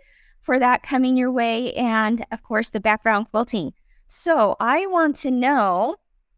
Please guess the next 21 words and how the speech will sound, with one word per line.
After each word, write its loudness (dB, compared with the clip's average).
let 2
me 0
bring 0
this -2
up 2
here. 0
It's -6
giveaway 0
time. -2
Type 2
in -2
the -2
comments 0
here 0
at -2
Facebook -4
or -2
on 0
our 2
YouTube -8
channel, -2